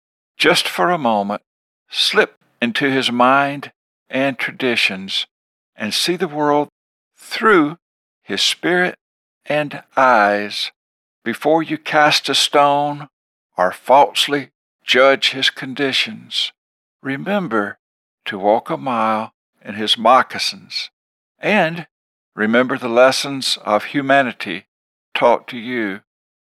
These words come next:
by your elders. We will be known forever by the tracks we leave in other people's lives,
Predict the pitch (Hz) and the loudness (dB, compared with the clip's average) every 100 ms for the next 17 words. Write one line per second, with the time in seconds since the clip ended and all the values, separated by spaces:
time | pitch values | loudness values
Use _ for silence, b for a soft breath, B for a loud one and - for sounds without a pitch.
0 | - 104 110 113 - - 123 120 98 98 | -4 -2 0 -2 -6 -2 2 2 -2 -10
1 | 95 - - _ _ _ _ - 120 113 | -8 -10 -10 _ _ _ _ -10 -6 -6
2 | - - 135 214 208 214 196 175 175 175 | -10 -6 0 2 2 0 2 2 2 0
3 | 175 180 _ _ _ _ - 135 143 - | -6 -10 _ _ _ _ -2 2 2 -2
4 | 139 165 - 98 101 - _ _ _ _ | -2 0 0 -2 -6 -10 _ _ _ _
5 | - 107 107 92 _ - - 160 127 - | 2 4 2 -8 _ -6 0 4 4 2
6 | _ - - - _ _ _ _ 104 110 | _ -4 -4 -6 _ _ _ _ -8 -6
7 | 117 117 104 98 - _ _ _ _ 104 | -2 -2 -4 -10 -16 _ _ _ _ -2
8 | 104 117 135 156 156 151 - 113 123 147 | 4 4 2 -4 -4 -4 -2 2 2 2
9 | 170 170 170 - - | -2 -10 -10 -8 -8